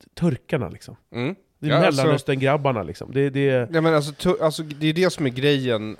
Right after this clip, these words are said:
Speaker 2: Alltså, att de flesta araber ser sig ju inte som turkar. Och jag tror att de flesta turkar skulle nog, om du blandade ihop dem med araber,
Speaker 1: Ja,
Speaker 2: ta det
Speaker 1: ja,
Speaker 2: som
Speaker 1: det skulle
Speaker 2: något av en
Speaker 1: lacka.
Speaker 2: förolämpning.
Speaker 1: Ja, ja, ja, verkligen.
Speaker 2: Ja.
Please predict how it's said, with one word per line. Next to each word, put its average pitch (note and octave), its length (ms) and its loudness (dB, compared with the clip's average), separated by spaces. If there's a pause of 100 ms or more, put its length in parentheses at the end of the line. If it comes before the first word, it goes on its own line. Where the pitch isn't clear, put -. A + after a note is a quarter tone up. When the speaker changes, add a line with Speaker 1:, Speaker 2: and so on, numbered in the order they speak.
Speaker 2:
Alltså, A#2 240 -6
att B2 100 -6
de B2+ 100 -4
flesta D3 340 -2
araber C3+ 520 0
ser F#2 200 -8
sig G2 160 -10
ju E2+ 80 -8
inte F#2 180 -14
som F2+ 140 -16
turkar. G#2+ 460 -4
Och F#2 60 -2
jag G2 80 -4
tror A2 100 -6
att F#2+ 60 -6
de G2+ 80 -8
flesta G#2 260 -6
turkar C3 540 -4
skulle B2 260 -6
nog, F#2 260 -4 (320)
om B2+ 200 0
du A2+ 80 -4
blandade G#2+ 360 -2
ihop G#2 280 -8
dem G2+ 120 -4
med G2+ 120 0
araber, B2+ 320 2
Speaker 1:
Ja, B2 120 2
Speaker 2:
ta C3+ 60 4
det C3 60 4
Speaker 1:
ja, A#2+ 40 4
Speaker 2:
som A#2+ 160 -2
Speaker 1:
det C3 60 0
skulle B2 180 2
Speaker 2:
något A2+ 80 0
av B2+ 60 2
en A#2+ 80 -2
Speaker 1:
lacka. - 80 -4
Speaker 2:
förolämpning. B2 480 2
Speaker 1:
Ja, C3 140 4
ja, A#2 120 2
ja, G#2+ 140 -2
verkligen. A2+ 360 0
Speaker 2:
Ja. C3+ 120 0